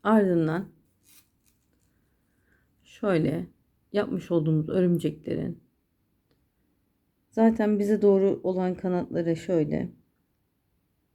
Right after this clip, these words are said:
bir, iki, üç.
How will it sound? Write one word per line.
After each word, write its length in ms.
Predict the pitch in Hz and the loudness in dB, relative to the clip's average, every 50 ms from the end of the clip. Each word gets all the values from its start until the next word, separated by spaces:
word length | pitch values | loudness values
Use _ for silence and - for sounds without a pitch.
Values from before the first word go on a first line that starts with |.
| _ _ _ _ _ _ _ - | _ _ _ _ _ _ _ -4
bir, 380 | 202 185 175 180 - - - _ _ _ _ _ _ _ _ _ _ _ _ _ _ _ | -2 0 0 -2 -4 -10 -18 _ _ _ _ _ _ _ _ _ _ _ _ _ _ _
iki, 560 | - - - _ - - 175 170 170 175 170 - _ _ _ _ _ _ _ _ _ _ _ _ | -20 -20 -20 _ -12 -6 -4 -4 -4 -6 -8 -14 _ _ _ _ _ _ _ _ _ _ _ _
üç. 380 | 165 151 156 - - - - | -12 -12 -12 -14 -20 -20 -20